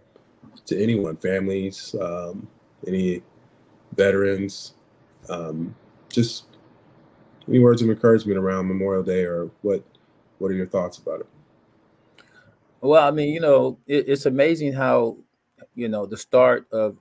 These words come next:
Speaker 2: of a holiday or some type of acknowledgement, how it starts and, and then how it, uh, turns out,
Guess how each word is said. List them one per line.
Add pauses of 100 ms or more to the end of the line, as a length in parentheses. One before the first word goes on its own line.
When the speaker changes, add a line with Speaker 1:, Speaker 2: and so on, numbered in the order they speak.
Speaker 2:
of
a
holiday
or (320)
some
type
of
acknowledgement, (600)
how
it
starts
and,
and
then
how
it,
uh,
turns
out,